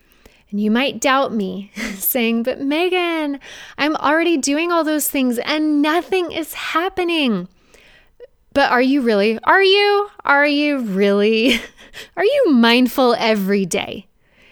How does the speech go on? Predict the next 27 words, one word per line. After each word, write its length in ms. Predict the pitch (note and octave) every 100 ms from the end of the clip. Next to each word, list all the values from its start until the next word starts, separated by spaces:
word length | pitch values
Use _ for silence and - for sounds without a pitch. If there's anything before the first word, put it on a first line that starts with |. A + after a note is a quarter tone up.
| _
Do 100 | -
you 100 | D#4 G4+
do 120 | B4
something 720 | - - D4 C4 C4 C#4 B3
active 600 | - G#3 - - A#3+ A3 -
every 440 | - A3 G#3 A#3+ A#3
day? 440 | A3+ G#3+ A3 A3+ _ _ _
How's 260 | - F4 G4
your 100 | G4+
sleep? 460 | - - D#4 - - - _ _ _ _ _ -
How 180 | E4+
fast 460 | E4+ - D4+ D4+ -
do 80 | A#3+
you 80 | G3+
eat? 140 | E3+
Do 100 | -
you 100 | B3+
just 120 | D#4
shovel 420 | - - C4 C4+ D4
food 240 | - C4+
in 120 | C#4+
your 100 | D4
mouth? 380 | D4 D4+ E4+ - _ _ _ _
Are 80 | B3
you 120 | C#4
consistent 680 | D4+ D#4+ D4 - C4 E4 D4
with 180 | B3+